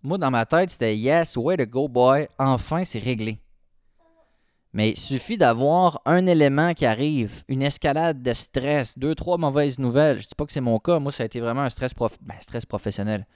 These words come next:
Oui, je vais dire ça comme ça, euh, qui m'a mené à, à reconsommer.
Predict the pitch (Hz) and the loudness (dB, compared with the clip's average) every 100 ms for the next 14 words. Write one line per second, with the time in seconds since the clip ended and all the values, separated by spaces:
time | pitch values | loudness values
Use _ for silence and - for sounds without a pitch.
0 | _ _ _ - 123 110 131 110 104 104 | _ _ _ -4 -2 -2 -2 -2 -2 -4
1 | 139 113 117 180 - - - - _ - | -4 -4 -4 -4 -6 -20 -20 -20 _ -4
2 | 101 101 110 107 107 117 143 107 - 90 | -2 0 2 4 4 4 2 2 -2 -6
3 | - 123 123 - 92 120 | -4 -2 -2 -2 0 -2